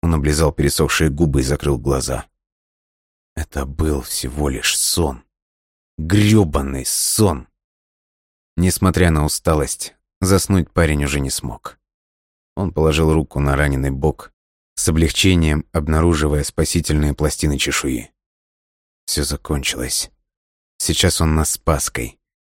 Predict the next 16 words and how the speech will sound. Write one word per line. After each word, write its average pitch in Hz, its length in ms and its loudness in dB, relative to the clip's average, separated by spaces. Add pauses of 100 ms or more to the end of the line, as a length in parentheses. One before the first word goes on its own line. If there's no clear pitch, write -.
(320)
и - 20 4
ни 92 160 6
один 85 380 4
проклятый 73 540 -2
Костяной 78 580 0
сюда 73 300 0
не 71 100 0
заберётся. 67 720 -4 (1120)
Наверняка 78 480 0
руководство 78 560 0
станции 78 500 0
уже 65 240 -2
приняло 71 380 0
какие-то 69 460 -6
защитные 69 480 -2
меры. 60 340 -6